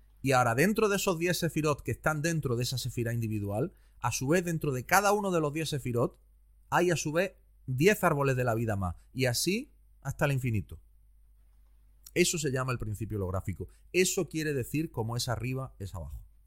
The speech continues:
Porque se está refiriendo a un principio, no se está refiriendo,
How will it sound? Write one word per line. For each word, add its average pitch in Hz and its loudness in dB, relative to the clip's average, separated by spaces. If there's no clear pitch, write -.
Porque 120 -6
se - -2
está 131 -2
refiriendo 135 -2
a 127 -2
un 127 -2
principio, 113 -2
no 107 -6
se 120 -6
está 123 -6
refiriendo, 110 -6